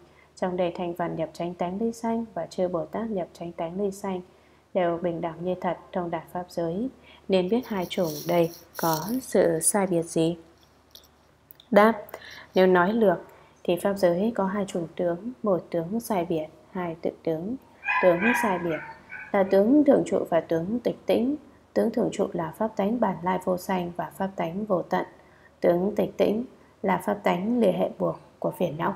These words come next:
khổ. Tự tướng ở trong tướng danh phân biệt chân như và chánh trí nhiếp thuộc tất cả pháp. Do tự tánh biến kế sở chấp nên tự tánh không thành thật, pháp tánh vô ngã. Trong đây thành văn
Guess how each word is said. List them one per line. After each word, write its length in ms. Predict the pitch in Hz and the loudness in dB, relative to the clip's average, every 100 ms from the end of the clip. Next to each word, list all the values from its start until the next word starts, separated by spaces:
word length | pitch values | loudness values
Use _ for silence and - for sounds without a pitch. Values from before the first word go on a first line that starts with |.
| - | 0
khổ. 140 | 190 160 - - - - - - - | -2 -2 -8 -14 -14 -14 -14 -6 2
Tự 120 | 208 - | 2 4
tướng 340 | 196 185 240 277 | 2 4 0 0
ở 120 | 190 | -2
trong 280 | 175 214 190 | 0 2 0
tướng 320 | 185 185 175 | 0 0 0
danh 320 | 196 208 196 185 | -2 -2 -2 -4
phân 260 | - 196 180 | -4 -2 -2
biệt 180 | 175 160 - | -4 -4 -6
chân 260 | 208 185 | -4 -2
như 200 | 185 190 185 - - - - | 0 0 -2 -12 -20 -10 -2
và 120 | 180 | 0
chánh 240 | 175 175 | 2 0
trí 280 | 170 180 170 | 0 0 0
nhiếp 200 | 196 240 - | 0 -2 -2
thuộc 140 | 196 - | -6 -4
tất 140 | 202 202 | -6 -4
cả 220 | 180 165 - | -8 -6 -2
pháp. 200 | 226 240 - - - - - | 0 0 -6 -20 -20 -16 -2
Do 140 | 202 | 0
tự 180 | 190 202 | 2 0
tánh 300 | - 175 175 | 0 -2 0
biến 140 | 175 175 | -2 0
kế 280 | 175 170 196 | 2 2 -2
sở 220 | - 180 | -2 -4
chấp 220 | 170 233 240 - | -2 -4 -4 -4
nên 180 | 196 190 | -2 0
tự 180 | 233 - | -2 -2
tánh 320 | 170 165 202 | -6 -4 -6
không 200 | 214 190 165 | -2 -2 -2
thành 160 | 165 147 | -10 -8
thật, 160 | 165 151 - _ _ | -10 -10 -20 _ _
pháp 160 | - 190 - | -6 -4 -2
tánh 280 | 170 175 | -4 -2
vô 140 | 196 180 | 2 2
ngã. 360 | 160 185 202 254 - - - - | 2 -4 -2 -4 -8 -20 -20 -6
Trong 260 | - 185 | 0 2
đây 280 | 180 185 175 | 4 2 2
thành 180 | 175 180 | 0 -2
văn 280 | 170 180 170 | 0 0 -2